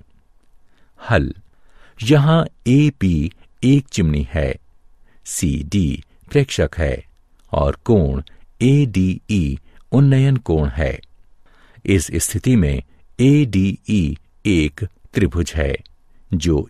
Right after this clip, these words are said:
ई पर समकोण है और हमें चिमनी की ऊंचाई ज्ञात करनी है।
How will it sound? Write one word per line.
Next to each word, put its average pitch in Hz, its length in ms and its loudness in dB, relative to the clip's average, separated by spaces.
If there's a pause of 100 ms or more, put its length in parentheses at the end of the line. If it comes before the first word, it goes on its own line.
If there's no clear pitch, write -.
ई 135 180 2
पर 76 320 0 (240)
समकोण 101 580 0
है 67 220 -2 (640)
और 69 220 -2
हमें 113 420 2 (360)
चिमनी 143 360 2
की 117 220 -4
ऊंचाई 87 580 0 (260)
ज्ञात 113 380 0
करनी 78 320 0
है। 69 280 -2